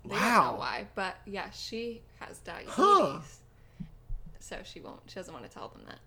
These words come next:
Speaker 2: Interesting. So, like, the, so, like, that's, that's sort of an interesting concept. So I
Speaker 1: Yeah.
Speaker 2: guess in the books, they, like, sort of teach the audience
Speaker 1: Sure.
Speaker 2: about diabetes
Speaker 1: Yeah.
Speaker 2: more in the eighties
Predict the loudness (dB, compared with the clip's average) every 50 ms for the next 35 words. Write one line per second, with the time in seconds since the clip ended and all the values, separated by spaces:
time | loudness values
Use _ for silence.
0 | -6 -2 0 0 2 2 0 0 0 0 0 -2 -4 -6 -8 -10 -8 -4 2 6
1 | 8 10 10 10 10 8 4 2 4 4 4 2 0 -4 -10 -20 -14 -6 -2 2
2 | 4 4 6 6 6 6 4 4 2 2 2 2 2 2 -2 -4 -6 -8 -14 -20
3 | -20 -20 -20 -20 -20 -20 -20 -6 0 2 2 4 4 4 6 6 6 6 4 4
4 | 2 0 2 2 4 4 4 2 0 -2 -4 -6 -8 -8 -4 -2 2 4 4 4
5 | 4 2 2 4 4 4 4 4 4 4 4 6 4 2 2 2 2 0 0 2
6 | 0 -2 0 2 2 4 4 4 2 2 0 -2 -2 0 0 0 0 -2 -4 -6
7 | -4 -4 -2 -2 -2 -2 -2 0 0 0 0 0 -2 -2 -2 -2 -2 -2 0 0
8 | 0 0 0 -2 -4 -8 -12 -18 -20 -8 -4 -4 0 2 4 4 4 4 2 -2
9 | 0 4 6 6 6 6 6 4 4 4 4 2 2 2 0 0 -2 -4 -6 -10
10 | -16 -20 -20 -20 -20 -20 -14 -10 -6 -4 -4 -2 -2 -2 -2 -4 -4 -6 -6 -10
11 | -16 -20 -20 -20 -20 -20 -20 -20 -20 -20 -20 -18 -10 -6 -4 -4 -4 -4 -4 -6
12 | -8 -8 -8 -6 -4 -2 -2 0 0 0 0 -2 -2 -2 -2 0 0 0 -2 -4
13 | -6 -8